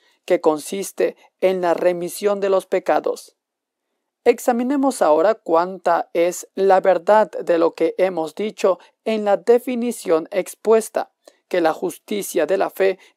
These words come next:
es una reconciliación con Dios, la cual consiste en la sola remisión de los pecados.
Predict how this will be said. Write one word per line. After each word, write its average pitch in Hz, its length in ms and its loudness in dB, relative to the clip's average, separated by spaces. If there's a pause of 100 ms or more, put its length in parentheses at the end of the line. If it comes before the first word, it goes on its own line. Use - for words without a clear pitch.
es 220 260 -4
una 220 300 -2
reconciliación 226 1500 -2
con 180 240 0
Dios, 208 400 0 (360)
la 151 220 0
cual 175 240 2
consiste 180 880 -2
en 160 200 0
la 151 120 -2
sola 180 400 2
remisión 170 640 -4
de 165 80 0
los 160 180 -2
pecados. 175 640 -2